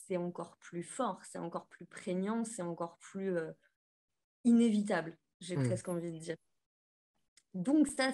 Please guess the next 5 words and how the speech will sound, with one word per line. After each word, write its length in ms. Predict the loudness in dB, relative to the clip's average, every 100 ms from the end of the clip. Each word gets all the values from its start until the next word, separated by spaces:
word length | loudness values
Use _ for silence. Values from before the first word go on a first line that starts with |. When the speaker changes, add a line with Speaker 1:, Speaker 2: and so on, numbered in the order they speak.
| -2
Speaker 1:
c'est 100 | -6
formidable. 540 | -4 -4 -4 -4 -6 -10 _ _ -20 -20 -20 _ 0
Euh, 520 | 2 2 0 -4 -6 -10 -18 -20 -20 _ _ _ _ _ _ _ -4
à 140 | -2
l'échelle 560 | 0 0 4 2 2